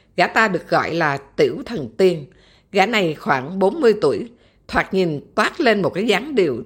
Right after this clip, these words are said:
tiên phong đạo cốt siêu phàm thoát tục. Mắt nheo nheo, tựa như chẳng buồn để ý ai vào trong mắt vậy. Có điều, khi gã ta trông thấy Mã Vân, liền lập tức đổi sang thái độ cung kính.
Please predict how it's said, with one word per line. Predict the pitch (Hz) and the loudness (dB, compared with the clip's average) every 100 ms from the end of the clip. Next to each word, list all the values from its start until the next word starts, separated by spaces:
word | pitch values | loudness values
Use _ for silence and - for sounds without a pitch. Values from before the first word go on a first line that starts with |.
| - | 2
tiên | 202 190 | 2 2
phong | - 190 175 | -2 -2 -2
đạo | 147 120 | -4 -4
cốt | - 190 262 - | -4 -4 -4 -6
siêu | - 214 185 | 0 2 2
phàm | 220 147 123 - | 2 0 0 -8
thoát | 240 - | -10 -2
tục. | 170 139 - _ _ - _ _ - | 0 0 -6 _ _ -20 _ _ -4
Mắt | 175 247 - | -2 -2 -2
nheo | 233 196 | -2 0
nheo, | 190 185 170 165 - - _ | 0 -2 -4 -8 -18 -20 _
tựa | 226 156 | 2 2
như | 156 233 202 185 185 | 4 4 4 2 -2
chẳng | 151 214 | -4 0
buồn | 180 151 | -2 0
để | 135 139 | -2 0
ý | 185 214 415 | 0 0 0
ai | 202 185 | -2 -2
vào | 170 139 131 | -2 -4 -4
trong | - 156 | -6 -4
mắt | 180 214 - | -4 -4 -2
vậy. | 139 - _ _ _ _ _ _ _ | -2 -4 _ _ _ _ _ _ _
Có | 233 | 0
điều, | 285 180 131 - _ _ _ | 2 2 0 -10 _ _ _
khi | - 233 208 | -4 -2 0
gã | 175 160 | -2 -2
ta | - 190 | 0 0
trông | - 185 175 | 0 -6 -4
thấy | 196 196 | -6 -6
Mã | 320 156 | -4 -6
Vân, | 175 202 175 151 - - - | -2 -2 -2 -6 -20 -12 2
liền | 180 165 151 151 | 2 2 -2 -4
lập | 143 - | -4 -2
tức | 320 - | -4 -2
đổi | 190 107 151 | -2 -2 -4
sang | - 196 160 | -4 -4 -2
thái | 220 | -4
độ | 247 151 117 | 0 0 -2
cung | - 214 180 - | 0 0 2 -2
kính. | 175 196 | -6 -6